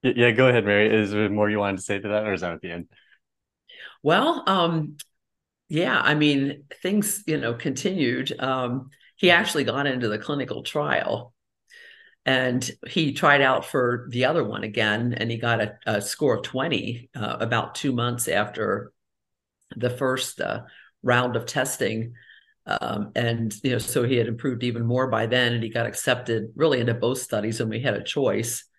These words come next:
Speaker 2: And, uh, neither of them turned out to be a good choice, <laughs> unfortunately.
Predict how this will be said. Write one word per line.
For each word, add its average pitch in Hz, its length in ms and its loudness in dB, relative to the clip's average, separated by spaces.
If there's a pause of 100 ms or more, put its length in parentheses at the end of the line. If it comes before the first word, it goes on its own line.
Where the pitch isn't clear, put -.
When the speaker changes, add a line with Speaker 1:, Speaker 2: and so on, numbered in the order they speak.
(560)
Speaker 2:
And, 117 380 2
uh, 110 400 2
neither 156 280 4
of 127 100 2
them 120 180 2
turned 120 220 -4
out 120 160 -2
to 123 60 -4
be 117 120 0
a 117 80 2
good 117 200 -4
choice, - 500 -4
<laughs> - 40 -2
unfortunately. 202 1200 0